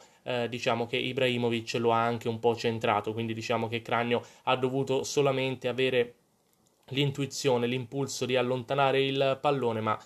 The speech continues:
diciamo che Ibra aveva calciato comunque nella sagoma del portiere del Cagliari. Ciò non toglie che si tratta di una super parata, e il fatto che si posizioni al terzo posto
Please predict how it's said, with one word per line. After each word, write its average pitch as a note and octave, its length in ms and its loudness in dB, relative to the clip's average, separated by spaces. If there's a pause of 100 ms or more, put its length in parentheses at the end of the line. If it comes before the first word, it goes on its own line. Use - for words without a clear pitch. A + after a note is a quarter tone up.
(200)
diciamo A#2+ 340 0
che A2+ 120 -4
Ibra B2+ 440 2
aveva B2 320 2
calciato B2 460 -2
comunque B2+ 520 0 (240)
nella B2+ 260 0
sagoma A2+ 580 4
del A#2 480 -2
portiere A#2+ 400 -2
del A2+ 180 -2
Cagliari. G#2 420 -4
Ciò C3 140 -2
non B2 180 0
toglie B2 280 4
che A2+ 80 -4
si A#2 160 -8
tratta A#2+ 420 0 (180)
di B2+ 140 -6
una B2 400 4
super C#3 440 0
parata, B2 520 4
e A2+ 140 -4
il A2 180 -8
fatto A2+ 380 -6
che A#2 280 -2
si A2+ 160 -10
posizioni A#2+ 540 -4
al B2 160 2
terzo B2 320 -4
posto G#2 500 -6